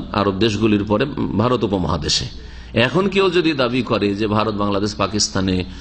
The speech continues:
আরব দেশের চাইতে ভালো আলেম আছে, তো সে মিথ্যুক, সে একেবারে মিথ্যাবাদী।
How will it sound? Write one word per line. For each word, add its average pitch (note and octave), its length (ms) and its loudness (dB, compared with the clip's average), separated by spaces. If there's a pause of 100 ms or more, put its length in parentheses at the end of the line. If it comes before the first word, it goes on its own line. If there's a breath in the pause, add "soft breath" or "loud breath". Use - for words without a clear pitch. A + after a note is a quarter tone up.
(220 loud breath)
আরব G#2 260 2
দেশের G#2+ 240 2
চাইতে G#2 200 0
ভালো G2 260 2
আলেম F#2+ 240 2
আছে, G2+ 180 0
তো C#3+ 120 -2
সে B2+ 120 0
মিথ্যুক, A#2 380 -2 (1600)
সে - 280 2
একেবারে A#2 440 0
মিথ্যাবাদী। F2+ 460 -2